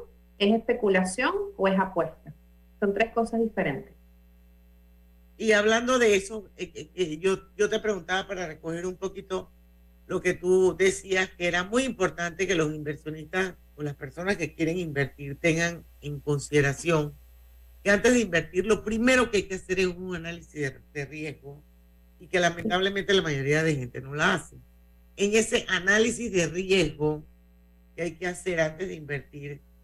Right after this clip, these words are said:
Speaker 2: ¿la inteligencia artificial juega algún rol importante o el análisis de riesgo es así como bien convencional, tradicional, ortodoxo, como siempre ha sido?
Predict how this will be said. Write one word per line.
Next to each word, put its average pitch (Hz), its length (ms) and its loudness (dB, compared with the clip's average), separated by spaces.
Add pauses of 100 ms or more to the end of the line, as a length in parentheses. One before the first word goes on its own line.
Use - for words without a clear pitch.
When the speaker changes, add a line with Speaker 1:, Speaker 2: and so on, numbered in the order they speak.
(720)
Speaker 2:
¿la 185 240 6
inteligencia 180 640 0
artificial 165 760 -2 (800)
juega 196 400 2
algún 165 400 -4
rol 220 340 2
importante 226 800 -4
o 180 180 0
el 165 100 0
análisis 170 420 -2
de 180 140 2
riesgo 156 340 -4
es 185 80 4
así 165 200 -4
como 165 260 -12
bien 151 180 0
convencional, 147 800 -4
tradicional, 147 800 -2
ortodoxo, 160 840 0 (360)
como 165 180 4
siempre 160 360 4
ha 151 40 -2
sido? - 320 -16